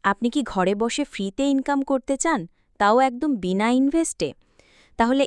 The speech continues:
এই ভিডিওটি আপনার জন্য। আমরা প্রতিদিন একটি ইউএসএ ভিত্তিক ওয়েবসাইট থেকে দশ থেকে বিশ ডলার পর্যন্ত ফ্রিতে ইনকাম করছি, আর হ্যাঁ, আপনি চাইলে আপনিও পারবেন। কোনো ইনভেস্ট লাগবে না, সম্পূর্ণ ফ্রিতে কাজ শেখানো হবে,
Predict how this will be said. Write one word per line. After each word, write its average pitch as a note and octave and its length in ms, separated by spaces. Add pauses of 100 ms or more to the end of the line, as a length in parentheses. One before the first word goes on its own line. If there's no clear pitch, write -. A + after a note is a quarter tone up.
এই G#3 180
ভিডিওটি B3 460
আপনার D#3+ 360
জন্য। C3 300 (760)
আমরা B3+ 220
প্রতিদিন C#4 520
একটি D#4 300
ইউএসএ C4+ 400
ভিত্তিক B3+ 400
ওয়েবসাইট F#3 560
থেকে F3+ 340
দশ G3 280
থেকে B3 260
বিশ G3 280
ডলার G#3+ 260
পর্যন্ত G#3+ 500
ফ্রিতে B3+ 400
ইনকাম F3+ 400
করছি, D3 400 (380)
আর F#3+ 140
হ্যাঁ, E3 260 (260)
আপনি F3+ 320
চাইলে G3 300
আপনিও F#3 400
পারবেন। A#2+ 380 (640)
কোনো C4+ 180 (120)
ইনভেস্ট A#3 360
লাগবে F#3+ 320
না, F#3 120 (240)
সম্পূর্ণ A3+ 540
ফ্রিতে A3 380
কাজ F#3+ 200 (100)
শেখানো E3+ 340
হবে, D3 280